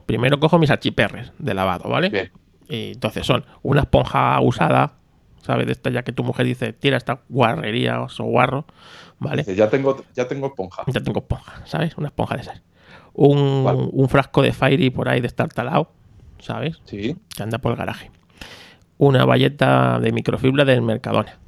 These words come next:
Speaker 1: azul.
Speaker 2: Ujú.
Speaker 1: Pero que ya ha dejado, ya no se sabe ni de qué color es, ¿sabes?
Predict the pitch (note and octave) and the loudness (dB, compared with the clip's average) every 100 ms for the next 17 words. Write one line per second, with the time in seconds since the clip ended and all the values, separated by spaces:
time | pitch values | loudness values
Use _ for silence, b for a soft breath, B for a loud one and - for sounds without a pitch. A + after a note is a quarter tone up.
0 | - - - - C3 A2 - - A#2 A2+ | -20 -20 -18 -2 -2 -2 -10 -14 -8 -4
1 | F#3+ A#2 G#2 G#2 G#2 A#2 A#2+ A2+ A#2 A2+ | -2 0 0 0 2 4 4 2 0 -4
2 | - A2+ G#2+ A2 A2+ A#2+ A#2 A2+ A2+ A2+ | -4 -4 -2 -4 -2 -2 0 -2 -2 -4
3 | G#2+ G#2+ - G#2 G2+ - - _ _ - | -8 -8 -8 -8 -8 -12 -18 _ _ -8
4 | A#2+ A2 | -6 -6